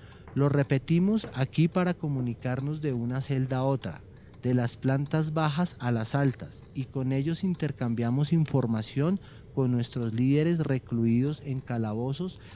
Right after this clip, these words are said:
para separarlos de los amotinados. Esta es la causa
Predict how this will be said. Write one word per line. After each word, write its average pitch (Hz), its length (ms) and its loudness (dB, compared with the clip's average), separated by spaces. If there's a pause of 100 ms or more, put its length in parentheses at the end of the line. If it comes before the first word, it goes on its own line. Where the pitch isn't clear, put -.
(140)
para 123 240 -2
separarlos 131 840 -4 (280)
de 131 140 4
los 127 240 -2 (160)
amotinados. 123 840 -2 (760)
Esta 147 380 2
es 170 140 2
la 180 120 4
causa 175 520 2